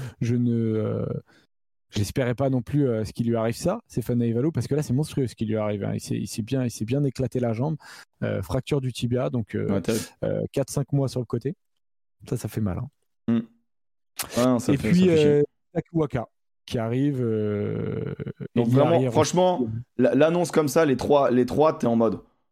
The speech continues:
Speaker 2: <laughs> Ah, sachant que le,
Speaker 1: Ouais.
Speaker 2: le Stade français fonctionne bien et se renforce très, très bien, du coup.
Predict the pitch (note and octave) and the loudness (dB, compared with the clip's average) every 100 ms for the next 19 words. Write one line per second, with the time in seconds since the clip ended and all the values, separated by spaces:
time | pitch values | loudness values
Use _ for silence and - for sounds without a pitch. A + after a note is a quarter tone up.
0 | _ - - - - - - - - - | _ -8 -4 -4 -6 -14 -4 -2 -2 -8
1 | _ _ - - - - - - - - | _ _ -14 -14 -12 -14 -14 -16 -20 -20
2 | _ _ _ _ _ _ _ C3 C3 D3+ | _ _ _ _ _ _ _ 0 2 4
3 | D#3+ D#3+ D3 C3+ - - - C3 D3 D3+ | 4 4 4 4 2 -4 -2 2 2 2
4 | E3+ C3 B2 C3+ C3 D3+ F3+ - - A#2 | 2 2 2 2 4 4 2 -2 -2 -2
5 | A2+ A#2 A#2 A#2+ A2 - G#2 G#2+ C3+ - | 2 2 2 0 -2 -4 -2 0 0 -2
6 | - - | -6 -12